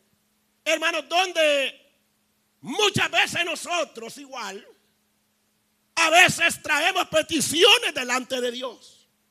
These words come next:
Y le decimos, "Señor, he venido a pedirte que obres en esta situación".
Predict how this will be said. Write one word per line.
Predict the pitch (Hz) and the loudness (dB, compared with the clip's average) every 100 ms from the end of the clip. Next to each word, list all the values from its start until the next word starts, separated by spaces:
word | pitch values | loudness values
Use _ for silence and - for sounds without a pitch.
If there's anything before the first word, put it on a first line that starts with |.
| _ _ _ _ _ | _ _ _ _ _
Y | - 254 | -8 0
le | 269 | 4
decimos, | 220 - 294 294 269 | 4 2 0 0 0
"Señor, | 269 262 269 285 302 294 294 302 _ _ _ _ _ - | 0 0 2 2 2 0 -4 -8 _ _ _ _ _ 0
he | 339 | 2
venido | 320 311 415 415 339 269 247 - _ _ _ _ _ _ - | 4 4 6 4 2 -2 -4 -8 _ _ _ _ _ _ -4
a | 320 | -2
pedirte | 302 302 349 415 392 - 311 - | 0 2 6 6 4 0 -6 0
que | 311 | 4
obres | 320 403 440 403 311 226 - - - - - _ _ _ _ _ _ | 6 6 4 0 -4 -6 -14 -20 -20 -20 -20 _ _ _ _ _ _
en | 311 311 | 0 6
esta | 370 339 - 262 | 8 8 4 -8
situación". | 202 240 214 196 - 240 254 127 | -8 -10 -16 -20 -20 -20 -20 -20